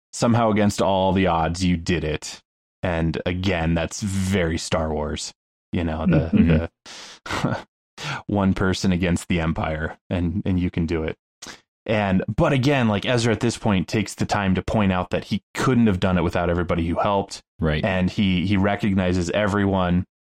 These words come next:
Speaker 1: And then he, he ends with, um, of course, Hondo th-, wants to get paid and, and move on. Um, but
Speaker 2: <laughs>
Speaker 1: he's, he's also very much invested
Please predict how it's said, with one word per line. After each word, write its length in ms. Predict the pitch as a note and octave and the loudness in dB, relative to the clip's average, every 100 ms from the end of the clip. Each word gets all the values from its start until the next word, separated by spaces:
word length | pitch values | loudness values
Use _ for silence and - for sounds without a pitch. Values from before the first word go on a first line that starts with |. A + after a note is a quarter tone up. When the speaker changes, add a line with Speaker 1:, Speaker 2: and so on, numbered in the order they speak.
| _ _ - | _ _ -2
Speaker 1:
And 140 | G#2 | 0
then 140 | G2 F#2 | 2 2
he, 360 | G#2 F#2+ F2 - | 2 0 -2 -2
he 240 | G#2+ G2+ - | -2 0 0
ends 340 | G#2+ G#2 G2 | 2 2 2
with, 460 | G2 F2+ - - - G2+ | 2 0 -4 -14 -8 -4
um, 180 | F2 | -2
of 160 | F2 _ - | -2 _ -4
course, 160 | G2+ | 0
Hondo 240 | G2+ F2+ E2+ | 0 0 -2
th-, 140 | - - | -4 -2
wants 260 | F#2+ F2 - | 0 -2 -2
to 300 | E2+ E2 - _ _ - | -2 -2 -6 _ _ -4
get 160 | G2+ | -2
paid 260 | - F#2 F2 | 0 0 2
and, 200 | E2+ E2+ | 0 0
and 140 | F#2+ F#2 | 0 2
move 160 | F2 E2 | 2 0
on. 300 | D#2+ E2 - _ | -2 -4 -6 _
Um, 380 | F#2 F2 E2+ E2+ _ - - _ _ B2 | -4 -2 -2 -4 _ -20 -20 _ _ 2
but 240 | G#2 - - - | 2 2 -2 -4
Speaker 2:
<laughs> 120 | _ - | _ -4
Speaker 1:
he's, 320 | A#2+ G#2 G2+ | 0 2 2
he's 220 | A2+ G#2 | 0 2
also 380 | F#2+ F#2+ F2+ G2+ A#2 | 0 0 -4 -4 -2
very 260 | G#2+ G#2 | 0 2
much 200 | F#2 F2 | 0 0
invested 560 | F2+ E2+ E2 - E2 | 0 0 -4 -4 -6